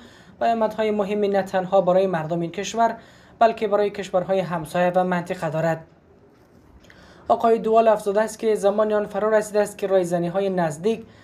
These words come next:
همکاری و هماهنگی بیشتر در مورد وضعیت افغانستان داشته باشیم.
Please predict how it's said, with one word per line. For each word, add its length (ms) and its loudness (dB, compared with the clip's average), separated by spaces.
همکاری 440 -2
و 100 -2
هماهنگی 560 0
بیشتر 420 -2
در 240 2
مورد 420 -2
وضعیت 360 -4
افغانستان 600 -2
داشته 280 -2
باشیم. 480 -4